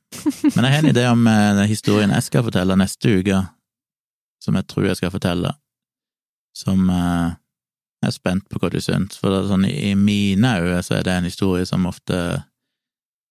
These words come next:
Speaker 2: mm, sjekker flere bokser for min
Speaker 1: Jeg sy-,
Speaker 2: del.
Speaker 1: jeg synes jo det her er litt interessant, bare dette også, for at det, det er ganske tydelig at du og jeg har veldig forskjellige oppfatninger av hva som er grusomt, og hvor grusomt ting er, og det synes jeg jo gjør at dette er litt mer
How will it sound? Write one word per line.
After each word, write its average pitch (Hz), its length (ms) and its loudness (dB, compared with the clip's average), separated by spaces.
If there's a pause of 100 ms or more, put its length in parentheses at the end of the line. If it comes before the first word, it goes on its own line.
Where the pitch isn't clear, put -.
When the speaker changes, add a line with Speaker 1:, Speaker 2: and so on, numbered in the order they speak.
Speaker 2:
mm, 98 180 -2
sjekker - 380 -10
flere 92 260 -2
bokser 98 440 -4 (280)
for - 80 -2
min 196 120 2
Speaker 1:
Jeg 208 80 2
sy-, 262 80 4
Speaker 2:
del. - 100 -2
Speaker 1:
jeg 240 140 -2
synes 233 180 0
jo 302 60 -2
det 240 200 0
her 180 200 -2
er 202 40 0
litt 185 140 0
interessant, 185 640 0
bare 202 220 2
dette - 260 -4
også, 233 180 2
for 202 140 0
at 185 120 -6
det, 196 140 -2
det 175 80 -2
er 190 140 -2
ganske 196 260 -4
tydelig 165 400 0
at 160 120 -6
du 160 100 0
og 160 80 2
jeg 160 240 -2
har 160 140 -2
veldig 156 180 -2
forskjellige 151 480 -6
oppfatninger - 640 -6
av 156 80 -6
hva 160 100 -6
som 165 200 -6
er 160 100 -6
grusomt, 165 640 -4
og 156 80 -6
hvor 160 160 -4
grusomt 165 640 -4
ting 165 180 -4
er, 208 160 -4
og 180 100 -4
det 226 200 -2
synes 170 200 -2
jeg 165 140 -4
jo 170 100 0
gjør 156 380 -2
at 165 140 -6
dette - 200 -10
er 151 120 -6
litt - 100 -18
mer 156 220 -2